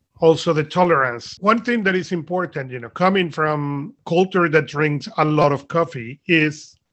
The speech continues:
you build resistance to this caffeine. And can you increase the coffee to still get some of that effect? Yes, but there is a moment where you need to stop and understand, okay, how you're going to change the game. If you want to steal some of these benefits, because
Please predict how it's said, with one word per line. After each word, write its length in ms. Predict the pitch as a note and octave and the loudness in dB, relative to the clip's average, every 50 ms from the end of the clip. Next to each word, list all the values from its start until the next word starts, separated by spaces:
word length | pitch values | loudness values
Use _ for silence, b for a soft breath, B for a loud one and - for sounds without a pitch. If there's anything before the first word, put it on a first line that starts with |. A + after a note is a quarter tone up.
| _ _ _ _ | _ _ _ _
you 200 | F3 D3 C#3+ G3 | -4 2 2 2
build 340 | E3 C#3 F#3+ G#3+ B3+ C4+ - | 4 6 6 6 6 4 0
resistance 800 | F#3 D3+ C3+ - - D3 A#2+ - - - F3+ G3 G#3 F#3+ - - | -2 -4 -4 -4 -8 -10 -12 -12 -12 -12 -12 -12 -12 -12 -14 -4
to 120 | - F3+ | -4 -4
this 260 | D#3+ C#3 D#3 F3 - - | -2 -2 -4 -6 -6 -8
caffeine. 560 | - C#3 A#2 - - C3 B2+ D#3+ F3 G#3 G#3 - | -8 -8 -8 -8 -12 -12 -12 -12 -12 -14 -8 -4
And 400 | E3+ D#3 D#3 D#3 D3+ D3 D3+ D3 _ _ _ | 0 0 0 0 0 -2 -4 -6 _ _ _
can 180 | - F#3 F#3 F3 | -2 -2 -2 0
you 160 | E3 F#3 F#3+ | 0 0 0
increase 480 | F#3 F3 D#3 - - D#3+ E3+ E3+ D3+ D3 | 0 -2 -4 -8 -8 -6 -6 -6 -4 -6
the 80 | E3+ | -8
coffee 360 | - - E3 D#3 D3+ - F3+ | -6 -4 -4 -4 -4 -4 -10
to 140 | D3+ - F3 | -12 -10 -12
still 360 | C#3 - - - F#3+ F3 E3+ | -12 -10 -2 0 0 0 0
get 220 | D3+ D#3+ E3 - - | 0 -2 -4 -4 -2
some 240 | - F3 D#3 D#3+ E3 | -2 -2 0 0 0
of 80 | D3 | 0
that 120 | D#3 D#3 D#3 | 0 0 0
effect? 460 | D3+ - - E3+ F3 D#3+ - _ G3+ | -2 0 -2 -2 -2 -2 -6 _ 0
Yes, 240 | G#3 F#3+ D3+ - - | 2 2 2 0 -4
but 120 | F3 E3 | -4 0
there 140 | D3 E3+ F3 | 2 4 4
is 200 | G3 G#3+ F#3+ - | 4 2 2 0
a 80 | A3+ G3+ | 2 4
moment 540 | F#3+ F3+ E3+ D#3+ D#3+ D3+ D3+ D3+ D3+ D3+ A3+ | 4 4 4 2 2 0 0 -2 -4 -4 -6
where 520 | G#3 E3+ D3+ D#3 D#3 D3+ D3+ D3+ - - _ _ _ _ _ _ _ _ _ _ | -2 2 4 6 6 6 4 2 -2 -8 _ _ _ _ _ _ _ _ _ _
you 180 | F3+ D3 D3 D#3+ | -8 -4 -4 -2
need 160 | D#3+ D#3 C#3 | -2 -4 -4
to 80 | - D3 | -8 -8
stop 360 | - - - G3 F#3 F3+ - | -10 -2 2 2 2 2 2
and 120 | E3+ D#3+ | 0 -2
understand, 480 | D#3+ D#3 C#3+ C3+ C3 - - D#3+ D3+ D3+ | -2 -4 -6 -8 -10 -6 -4 -2 -2 -2
okay, 260 | D3 - E3+ D#3 C#3 | -2 -2 -2 -4 -4
how 240 | - - E3+ E3+ F3 | -4 -2 0 0 2
you're 220 | F3+ F#3 F#3 F3 | 2 2 0 0
going 260 | D#3+ D3+ E3 E3 D#3+ - | 0 0 0 0 -2 -2
to 100 | E3 C#3+ | -6 -10
change 360 | - - - D3 D#3 D3 - | -8 -6 -6 -4 -6 -6 -6
the 80 | E3 | -6
game. 260 | C#3+ D3 E3+ E3+ D#3 D#3 | -2 0 0 0 0 -2
If 140 | D#3 B2+ | -4 -2
you 80 | D#3+ A3+ | -2 0
want 260 | A#3+ A3 G3 G3+ G#3 | 2 2 2 2 2
to 60 | F#3+ | 0
steal 380 | - - - - A#3 A#3+ A3+ F3 | -2 -4 -4 2 4 4 4 4
some 280 | - - - E3+ D#3 D3+ | 2 0 -2 0 0 0
of 160 | D3+ C#3 B2 | -2 -2 -4
these 200 | C3+ D3 B2+ A2+ | -6 -6 -6 -6
benefits, 560 | A#2+ C#3 C3+ A#2+ A#2 G#2+ - - F#3+ F#3+ - | -6 -6 -6 -6 -8 -10 -8 -8 -8 -8 -8
because 500 | - D3 D#3 D3 - E3 D3+ D3 - - | -10 -12 -10 -6 -4 -4 -4 -4 -6 -12